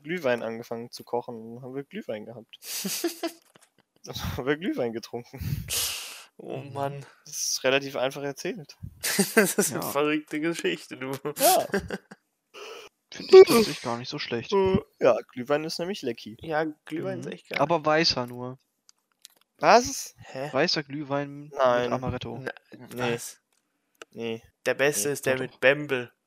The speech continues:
Speaker 2: Der Äppler Glühwein. Der ist
Speaker 3: Das
Speaker 2: geil.
Speaker 3: ist ja eine
Speaker 1: Ja, der ist
Speaker 3: Spezialität aus
Speaker 1: okay.
Speaker 3: eurer Region, wisst ihr?
Speaker 2: Der
Speaker 3: Das
Speaker 2: ist
Speaker 3: ist halt
Speaker 2: mega.
Speaker 3: Bei uns gibt
Speaker 2: Immer
Speaker 3: es halt nicht so viel Bembel.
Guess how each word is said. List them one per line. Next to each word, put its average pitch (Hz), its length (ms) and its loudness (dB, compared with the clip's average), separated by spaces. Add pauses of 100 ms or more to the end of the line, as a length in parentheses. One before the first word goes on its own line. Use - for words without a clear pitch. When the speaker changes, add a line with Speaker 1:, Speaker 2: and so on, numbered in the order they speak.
Speaker 2:
Der 110 220 6
Äppler 147 360 2
Glühwein. 127 640 -6 (440)
Der 139 220 4
ist 123 80 -2
Speaker 3:
Das 123 100 0
Speaker 2:
geil. 123 120 6
Speaker 3:
ist 120 60 4
ja 123 120 6
eine 139 80 8
Speaker 1:
Ja, 135 140 12
der 139 60 12
ist 135 140 10
Speaker 3:
Spezialität 147 520 4
aus 120 80 2
Speaker 1:
okay. 113 80 0
Speaker 3:
eurer 151 380 2
Region, 120 580 -8
wisst - 240 -10
ihr? 147 180 -4
Speaker 2:
Der 143 200 -2
Speaker 3:
Das 139 100 -2
Speaker 2:
ist - 160 -4
Speaker 3:
ist - 60 -6
halt 123 200 0
Speaker 2:
mega. 123 560 -4 (1120)
Speaker 3:
Bei 127 200 -8
uns 143 140 -4
gibt 151 140 -6
Speaker 2:
Immer 139 120 -2
Speaker 3:
es 135 120 0
halt - 100 -4
nicht 139 100 -6
so 139 100 -8
viel 135 180 -4
Bembel. 123 440 -2